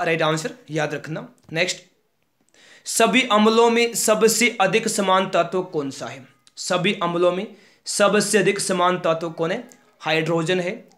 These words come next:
यानी ए ऑप्शन होगा राइट आंसर, हाइड्रोजन सभी अम्लों में सबसे अधिक समान तत्व, याद रखना। देखिएगा नेक्स्ट,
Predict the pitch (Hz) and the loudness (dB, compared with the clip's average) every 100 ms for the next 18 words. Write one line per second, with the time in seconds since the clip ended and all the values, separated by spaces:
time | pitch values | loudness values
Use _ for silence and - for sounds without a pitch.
0 | - 165 165 175 180 - 208 190 196 214 | -8 -4 -2 -4 -6 0 2 2 2 0
1 | 190 196 196 202 - - 190 190 190 190 | 0 2 2 2 -4 -4 2 4 4 2
2 | 190 202 190 185 202 208 208 190 190 185 | 2 2 4 4 2 2 0 2 2 2
3 | 180 190 185 170 165 165 180 190 - 170 | 2 0 0 -2 -2 -2 -2 -2 -4 -2
4 | 160 170 160 143 175 165 135 135 127 139 | -2 -2 -6 -8 -6 -4 -4 -8 -14 -16
5 | - _ _ _ _ _ _ 175 175 220 | -18 _ _ _ _ _ _ -4 0 2
6 | 202 185 - | 4 2 -2